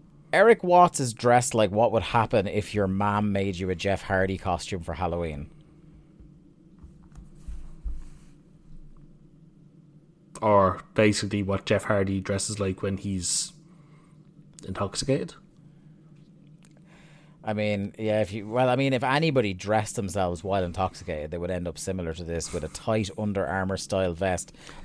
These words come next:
Speaker 1: baggy ended jeans with these weird yellow accents going up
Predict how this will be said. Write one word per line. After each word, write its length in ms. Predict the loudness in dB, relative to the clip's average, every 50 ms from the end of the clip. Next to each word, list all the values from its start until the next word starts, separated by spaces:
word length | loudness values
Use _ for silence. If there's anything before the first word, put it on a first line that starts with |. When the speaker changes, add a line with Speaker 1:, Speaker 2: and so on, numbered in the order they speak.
| -18 0 2
Speaker 1:
baggy 400 | 6 6 6 6 4 2 0 0
ended 340 | 0 0 0 0 -4 -6 -8
jeans 440 | -8 -6 -4 -2 -2 -2 -4 -4 -6
with 100 | -8 -6
these 220 | -6 -6 -6 -6
weird 500 | -6 -6 -4 -2 -2 0 2 2 0 0
yellow 440 | 2 2 4 4 4 4 2 0 0 -2
accents 720 | -4 -4 -4 -6 -10 -6 -4 -4 -4 -2 -4 -6 -10 -10
going 320 | -6 -4 -2 -2 -2 -2
up 100 | -4 -6